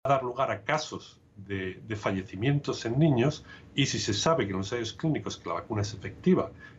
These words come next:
y que la vacuna es segura en niños, entonces se vacunarán también a los niños. Pero eso ocurrirá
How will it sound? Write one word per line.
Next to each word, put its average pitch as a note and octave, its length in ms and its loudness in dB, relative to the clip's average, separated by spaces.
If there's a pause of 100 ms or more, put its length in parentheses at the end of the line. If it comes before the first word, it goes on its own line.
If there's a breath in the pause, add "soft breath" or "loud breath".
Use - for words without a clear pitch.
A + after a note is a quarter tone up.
y G2+ 80 -12
que G2 100 -2
la F#2+ 60 4
vacuna F#2 320 0
es - 60 0
segura B2 300 4
en C3 100 4
niños, C3 380 2
entonces G#2+ 640 0 (220 loud breath)
se A2 440 4
vacunarán G2 520 4
también G#2 300 4
a G2 40 6
los F2+ 200 -4
niños. - 340 -14
Pero G2 140 -4
eso A2+ 160 0
ocurrirá A#2+ 420 4